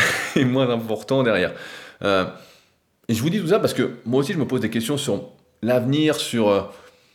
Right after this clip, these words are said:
mon avenir, sur ma réinvention, sachant pertinemment que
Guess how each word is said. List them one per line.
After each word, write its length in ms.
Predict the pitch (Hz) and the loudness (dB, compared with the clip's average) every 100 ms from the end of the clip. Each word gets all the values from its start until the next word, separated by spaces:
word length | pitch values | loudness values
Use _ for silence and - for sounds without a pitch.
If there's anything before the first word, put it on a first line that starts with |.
| _ | _
mon 220 | 117 160 156 | 0 2 4
avenir, 220 | 127 131 | 2 0
sur 120 | 131 | 0
ma 100 | 113 | 2
réinvention, 500 | 110 127 131 135 - 165 - _ _ - | 4 4 2 0 -2 -6 -14 _ _ -6
sachant 360 | - 120 165 | 0 2 2
pertinemment 600 | 135 131 - 117 113 160 | 0 0 0 2 2 2
que 340 | 175 120 113 | 2 0 0